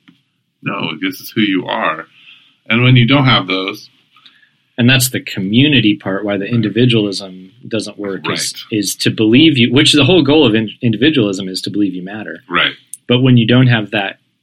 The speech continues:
Speaker 2: when you don't let others' appraisal, the hard part is others are gonna praise you poorly, and sometimes you need to hear that, and sometimes you have to reject it.
Speaker 1: Right.
Speaker 2: Um, but you also need other people to call you to, to matter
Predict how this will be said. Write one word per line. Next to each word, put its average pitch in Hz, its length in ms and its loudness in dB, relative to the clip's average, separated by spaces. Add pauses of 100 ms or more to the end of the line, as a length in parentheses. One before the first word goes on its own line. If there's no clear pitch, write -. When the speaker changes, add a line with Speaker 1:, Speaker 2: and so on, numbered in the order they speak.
Speaker 2:
when 113 180 -2
you 104 80 -2
don't 123 360 0
let 110 300 -4
others' 127 380 2
appraisal, 92 800 -8 (880)
the 113 100 0
hard 175 200 4
part 104 180 2
is 98 100 -2
others 110 300 2
are 98 60 -6
gonna 95 200 -8
praise 92 280 -6
you 90 100 -8
poorly, 113 420 2
and 101 120 -6
sometimes 123 380 -2
you 92 100 -10
need 123 240 -4
to 101 60 -6
hear 87 180 -12
that, 82 240 -20 (100)
and 101 120 -8
sometimes 95 380 -6
you 92 100 -8
have 95 140 -14
to - 80 -16
reject 110 380 -14
it. - 160 -20 (160)
Speaker 1:
Right. 101 400 -4 (300)
Speaker 2:
Um, 98 420 -8
but 113 100 0
you 110 140 0
also 113 300 -2
need 104 500 -8
other 92 260 -10
people 87 420 -10 (120)
to 87 320 -8 (180)
call 98 360 -8
you 87 240 -8
to, 82 140 -14 (220)
to - 120 -12
matter 78 500 -16